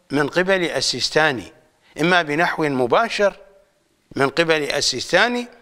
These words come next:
وإما من قبل محمد رضا السيستاني الذي هو لسان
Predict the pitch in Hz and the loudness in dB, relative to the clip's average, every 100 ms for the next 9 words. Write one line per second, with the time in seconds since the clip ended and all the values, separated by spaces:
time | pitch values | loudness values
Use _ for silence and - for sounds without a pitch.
0 | _ _ _ _ _ _ - 156 196 254 | _ _ _ _ _ _ -2 0 2 2
1 | 240 214 175 - 208 220 214 208 - - | 2 2 -2 -2 0 0 0 -6 -10 -6
2 | - 165 226 233 208 175 170 220 175 101 | -2 2 2 4 2 2 2 2 2 -2
3 | - - _ _ _ _ _ _ _ _ | -8 -20 _ _ _ _ _ _ _ _
4 | 156 156 151 135 127 95 85 - _ _ | 0 0 0 0 0 -2 -4 -18 _ _
5 | _ _ _ _ - 131 151 151 151 220 | _ _ _ _ 0 2 2 2 2 2
6 | 196 233 - - _ _ _ _ _ _ | 0 -4 -16 -20 _ _ _ _ _ _
7 | _ _ - - 147 160 226 247 254 240 | _ _ -20 -4 0 2 4 4 2 0
8 | 254 277 | -2 -6